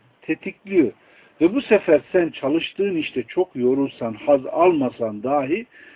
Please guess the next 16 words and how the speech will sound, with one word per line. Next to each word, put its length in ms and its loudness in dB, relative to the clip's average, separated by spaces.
ikram 480 4
ettiğin, 460 -2
cömert 560 -2
olduğun 500 -4
veyahut 460 4
sadaka, 440 2
infak 440 -2
ettiğin 420 0
bir 120 2
şeyler 360 0
aklına 500 -2
geldikçe 720 2
çalışma 580 -4
hazmin 420 -2
ne 80 0
yapmıyor? 420 -6